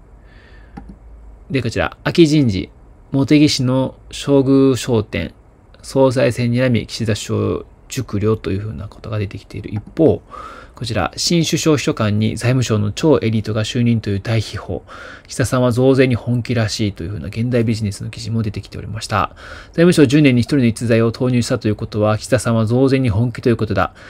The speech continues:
自民党中堅議員というふうに言われていますね。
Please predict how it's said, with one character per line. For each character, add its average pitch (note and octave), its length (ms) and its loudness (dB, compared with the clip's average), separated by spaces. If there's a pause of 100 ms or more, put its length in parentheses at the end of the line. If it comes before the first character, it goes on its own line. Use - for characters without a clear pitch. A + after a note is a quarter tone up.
(140)
自 - 160 -6
民 C#3+ 180 4
党 B2+ 160 4
中 C#3+ 240 0
堅 B2+ 220 -2
議 G#2+ 280 0
員 E2+ 80 -4
と D2 120 -12
い C2+ 40 -8
う - 40 -10
ふ G#2+ 120 -12
う B1+ 100 -12
に - 120 -14
言 G2 100 -12
わ - 80 -10
れ E2 120 -12
て - 120 -20
い B1+ 60 -12
ま A1 160 -14
す - 100 -20
ね。 F2+ 540 -8